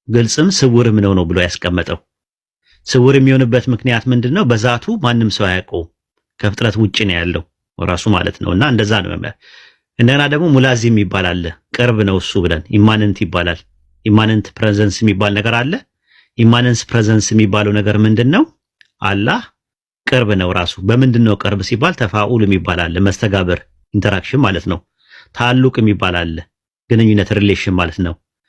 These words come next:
ተዋሱል የሚባል አለ፣ ተግባቦት ኮሚኒኬት ያደርገናል እኛን። ይሄ ምን ይባላል? በእንትን አምላካችን አላህ ብዙ ቦታ ላይ እንደዚህ ሲናገር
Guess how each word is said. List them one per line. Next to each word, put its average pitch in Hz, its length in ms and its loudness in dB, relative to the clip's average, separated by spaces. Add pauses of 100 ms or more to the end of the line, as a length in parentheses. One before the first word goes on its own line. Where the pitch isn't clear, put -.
(240)
ተዋሱል 123 440 0
የሚባል 98 340 2
አለ፣ 85 220 -4
ተግባቦት 104 500 -2 (280)
ኮሚኒኬት 123 440 2
ያደርገናል 92 480 -2
እኛን። 85 260 -6 (640)
ይሄ 123 180 2
ምን 147 140 2
ይባላል? 123 360 0
በእንትን 120 440 0 (180)
አምላካችን 110 560 -2
አላህ 110 240 -2
ብዙ 127 240 -2
ቦታ 113 180 -2
ላይ 98 160 0
እንደዚህ 95 300 -2
ሲናገር 110 460 -2